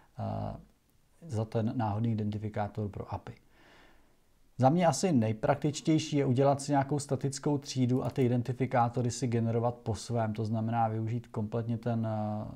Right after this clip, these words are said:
rozsah nula až devět A až Z a vygenerovat si dostatečně dlouhé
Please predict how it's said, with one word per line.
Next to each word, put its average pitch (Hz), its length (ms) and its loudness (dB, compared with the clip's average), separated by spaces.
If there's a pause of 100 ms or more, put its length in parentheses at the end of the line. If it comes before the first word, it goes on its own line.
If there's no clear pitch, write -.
(200)
rozsah 123 500 0
nula 117 200 0
až 113 200 0
devět 113 340 -2
A 110 100 2
až 123 260 0
Z 113 200 0 (100)
a 110 60 -6
vygenerovat 110 600 -2
si 127 100 -4
dostatečně 113 600 -4
dlouhé 110 540 0